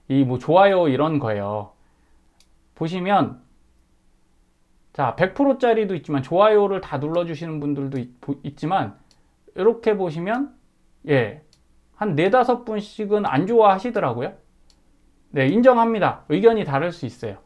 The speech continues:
전 그건 당연하다고 생각합니다. 그리고 유튜브 평균에도요, 백만 뷰를 가는 영상들도 예, 한 삼에서 오 프로는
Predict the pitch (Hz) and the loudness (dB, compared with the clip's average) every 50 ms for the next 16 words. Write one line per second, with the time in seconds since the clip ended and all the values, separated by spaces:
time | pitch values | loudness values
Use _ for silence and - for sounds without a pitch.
0 | _ _ _ _ _ _ - 156 156 165 147 - 151 151 165 156 143 - - 135 | _ _ _ _ _ _ -2 -2 -2 -2 -2 -4 -4 -4 -4 -4 -6 -6 -4 -4
1 | 151 175 175 165 151 135 127 120 110 110 110 135 135 123 120 - 117 107 95 - | -4 -2 -2 -2 -2 -2 -4 -4 -6 -6 -8 -8 -8 -8 -10 -12 -14 -16 -16 -18
2 | - - _ - 175 185 190 226 247 254 247 - - _ _ - - 180 208 208 | -20 -18 _ -8 -6 -4 0 0 0 -2 -2 -8 -18 _ _ -6 -4 -4 -4 -4
3 | - - 254 240 226 233 220 226 240 247 247 247 240 226 214 190 170 160 160 185 | -4 -4 -2 -2 -2 -2 -4 -4 -4 -4 -2 -2 -4 -4 -4 -6 -6 -6 -4 -4
4 | 208 180 135 - - _ _ _ _ _ _ _ _ - - 143 170 202 220 233 | -4 -4 -4 -8 -12 _ _ _ _ _ _ _ _ -6 -2 -2 0 2 2 2
5 | 233 226 226 220 202 208 202 196 202 202 202 202 202 202 - _ _ _ _ - | 2 2 0 -2 -2 -2 -2 0 0 2 0 0 -2 -4 -8 _ _ _ _ -10
6 | - - 151 160 180 175 165 139 120 - - _ _ _ - - 131 139 170 170 | -4 -2 -2 0 0 0 -2 -4 -4 -6 -12 _ _ _ -6 -2 -2 -2 -2 -2
7 | 180 180 165 147 143 131 127 160 196 190 147 110 - - - _ _ _ _ _ | -4 -4 -4 -2 -2 -2 0 2 2 2 2 2 -2 -6 -20 _ _ _ _ _
8 | _ - 143 143 147 127 107 101 - - _ _ _ _ - 214 214 208 190 156 | _ 0 4 4 4 4 0 -4 -12 -20 _ _ _ _ -8 -6 -4 -4 -4 -6
9 | - - _ _ _ _ _ _ _ _ - - - 262 269 285 277 247 247 208 | -10 -14 _ _ _ _ _ _ _ _ -8 -2 2 4 4 4 4 4 4 4
10 | 156 147 147 - - 190 180 170 175 196 214 190 143 110 - | 2 2 0 -2 -6 -6 -4 -4 -4 -4 -4 -4 -4 -6 -8